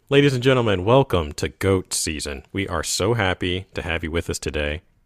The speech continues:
This is a podcast about the greatest individual seasons of television of all time, their most memorable episodes, and their creative teams, both in front of and behind the camera. I'm Phil Mitchell, and along with me is the greatest of all time, Mister Alex Sinesi.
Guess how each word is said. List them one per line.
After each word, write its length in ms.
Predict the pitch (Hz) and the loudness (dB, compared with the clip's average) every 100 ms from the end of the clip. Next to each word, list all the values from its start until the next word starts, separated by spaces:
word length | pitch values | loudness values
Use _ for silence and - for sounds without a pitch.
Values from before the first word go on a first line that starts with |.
| _ - | _ -8
This 140 | 95 | -6
is 80 | 85 | -6
a 40 | |
podcast 560 | - 95 87 - 90 - | -2 -2 0 0 -2 -2
about 200 | 85 80 | -4 -4
the 80 | 80 | -6
greatest 500 | - 92 95 90 - | 0 0 2 0 -2
individual 420 | 87 85 85 80 | -4 -4 -4 -4
seasons 360 | - 90 85 | -4 -4 -4
of 80 | 76 | -8
television 560 | - 117 101 104 90 85 | 0 2 4 0 -2 -6
of 80 | - | -4
all 220 | 110 110 | -2 0
time, 340 | - 107 107 | 0 0 0
their 100 | 98 | -2
most 260 | 90 92 - | -2 -2 -2
memorable 380 | 95 95 85 - | -4 -4 -4 -6
episodes, 680 | 101 - - 107 95 92 - _ | -6 -6 -6 -2 -2 -2 -8 _
and 380 | 95 104 101 87 | -2 0 0 0
their 180 | 85 90 | -2 -4
creative 340 | - 92 87 | -2 -2 -2
teams, 320 | - 101 101 | -4 -4 -4
both 220 | 85 92 - | -4 -4 -4
in 80 | |
front 260 | 85 92 92 | -6 -4 -2
of 160 | 92 78 | -4 -4
and 160 | 87 | -6
behind 260 | 78 85 76 | -6 -6 -8
the 60 | |
camera. 560 | - - 110 107 110 107 - | -8 -4 -4 -2 -4 -4 -8
I'm 180 | 90 | -8
Phil 220 | 87 78 78 | -8 -6 -4
Mitchell, 580 | 98 98 104 104 98 _ - - _ | -6 -6 -4 -2 -4 _ -20 -20 _
and 180 | 107 101 | -2 0
along 400 | 95 90 95 95 | 2 2 2 0
with 160 | 92 92 | -2 -2
me 460 | 85 87 85 82 | -2 0 -2 -2
is 680 | 73 80 80 80 80 - - - _ _ _ _ | -4 -2 -2 -2 -4 -6 -10 -14 _ _ _ _
the 80 | - | -8
greatest 380 | 85 92 90 - | 0 2 2 0
of 80 | 85 | -2
all 120 | 82 | -4
time, 360 | - 73 67 - _ _ _ _ _ _ _ _ _ _ _ 85 | -4 -6 -8 -12 _ _ _ _ _ _ _ _ _ _ _ -6
Mister 200 | - 80 | -2 -2
Alex 340 | 71 69 - | -2 -4 -6
Sinesi. 340 | 73 65 67 | -8 -8 -10